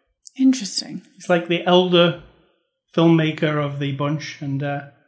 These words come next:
Speaker 1: But he, he can, he can be wrong.
Speaker 2: He can, and, and I,
Speaker 1: <laughs>
Speaker 2: as, as I said,
Speaker 1: I don't want you to be blinded
Speaker 2: this isn't
Speaker 1: by, like,
Speaker 2: perfect,
Speaker 1: you
Speaker 2: and,
Speaker 1: know?
Speaker 2: and I address that. You know, I,
Speaker 1: Yeah.
Speaker 2: I would even say to him, like, "That is stupid what you did in this movie."
Speaker 1: <laughs>
Speaker 2: But, you know, I did enjoy the story.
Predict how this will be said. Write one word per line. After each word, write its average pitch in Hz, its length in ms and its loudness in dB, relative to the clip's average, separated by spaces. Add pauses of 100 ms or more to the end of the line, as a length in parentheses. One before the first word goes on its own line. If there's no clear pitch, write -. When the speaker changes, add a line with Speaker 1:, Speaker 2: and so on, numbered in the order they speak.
(540)
Speaker 1:
But 233 140 6
he, 240 220 4
he 277 120 4
can, 277 380 0
he 262 240 -2
can 269 280 0
be 285 120 -2
wrong. 240 540 -2
Speaker 2:
He 175 100 0
can, 196 440 0
and, 185 160 0
and 339 260 2
I, 453 100 2
Speaker 1:
<laughs> 359 460 2
Speaker 2:
as, 330 120 -2
as 175 300 0
I - 20 -2
said, - 140 0
Speaker 1:
I 254 40 0
don't 262 100 2
want 285 140 2
you 311 60 0
to 247 40 -2
be 247 120 0
blinded 202 400 0
Speaker 2:
this 233 80 4
isn't 220 220 2
Speaker 1:
by, 214 100 0
like, 175 280 0
Speaker 2:
perfect, 175 200 0
Speaker 1:
you 220 60 -2
Speaker 2:
and, 185 80 2
Speaker 1:
know? 196 320 2
Speaker 2:
and 160 80 -2
I 156 120 -2
address 151 400 -4
that. 156 160 -8
You 180 100 0
know, 143 180 -2
I, 170 120 -2
Speaker 1:
Yeah. 185 520 0
Speaker 2:
I 185 100 0
would 170 180 2
even 170 260 0
say 196 240 0
to 143 120 -10
him, 131 140 -10
like, 147 180 -8
"That 180 180 0
is 190 120 2
stupid 254 400 2
what 147 160 0
you 143 80 -4
did 143 160 -4
in 139 120 -4
this 143 180 2
movie." 139 300 -2 (140)
Speaker 1:
<laughs> - 160 -12 (640)
Speaker 2:
But, 165 100 2
you 180 120 2
know, 147 120 0
I 151 100 0
did 170 180 0
enjoy 160 300 4
the 147 80 -4
story. 156 400 -4